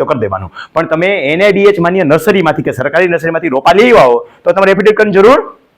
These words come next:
નથી. સરકાર માન્ય નર્સરી છે, પણ પ્રાઇવેટમાંથી લઈ આવીને વાવ્યા હોય તો પુરાવા નથી. તો જ્યાં જરૂર પડે એવા પુરાવા, કાં માગે એવા પુરાવાનું એક એફિડેવિટ કરી દેવાનું કે ભાઈ અમો અરજદાર,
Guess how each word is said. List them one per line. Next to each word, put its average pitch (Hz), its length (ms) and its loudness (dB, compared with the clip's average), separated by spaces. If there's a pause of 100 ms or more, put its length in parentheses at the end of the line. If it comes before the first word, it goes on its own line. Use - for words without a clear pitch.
(120)
નથી. 226 320 -2
સરકાર 190 260 0
માન્ય 240 220 2
નર્સરી 208 300 -2
છે, 147 100 -2
પણ 147 160 -6
પ્રાઇવેટમાંથી 165 460 -2
લઈ 180 80 2
આવીને 175 220 -2
વાવ્યા 196 240 6
હોય 147 100 -2
તો 139 140 -2
પુરાવા 156 320 4 (440)
નથી. 202 220 -2 (240)
તો 220 160 -4
જ્યાં 196 200 -2
જરૂર 208 240 2
પડે 202 200 0
એવા 156 160 2
પુરાવા, 156 320 0
કાં 123 140 -4
માગે 180 220 0
એવા 135 180 -2
પુરાવાનું 127 280 -2
એક 139 120 -4
એફિડેવિટ 117 340 -4
કરી 175 120 -2
દેવાનું 117 220 -4
કે 104 80 -16
ભાઈ 139 160 -4
અમો 131 160 -2
અરજદાર, 113 320 -4